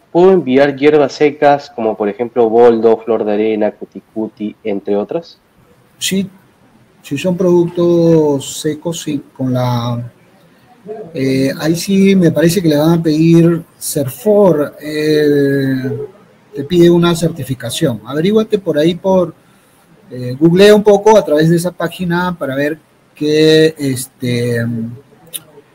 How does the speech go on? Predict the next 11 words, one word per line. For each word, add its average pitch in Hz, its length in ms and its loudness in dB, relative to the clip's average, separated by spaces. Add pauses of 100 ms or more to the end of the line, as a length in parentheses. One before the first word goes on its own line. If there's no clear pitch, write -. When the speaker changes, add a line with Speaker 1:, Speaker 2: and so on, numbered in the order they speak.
(280)
Speaker 2:
eh, 123 280 -4
qué 185 100 0
certificación 175 680 0
se 185 100 0
requiere, 175 560 0 (1160)
uh, 127 580 -2 (140)
o 185 220 6
en 190 100 4
su 196 280 0
defecto, 196 840 0 (260)
eh, 143 640 0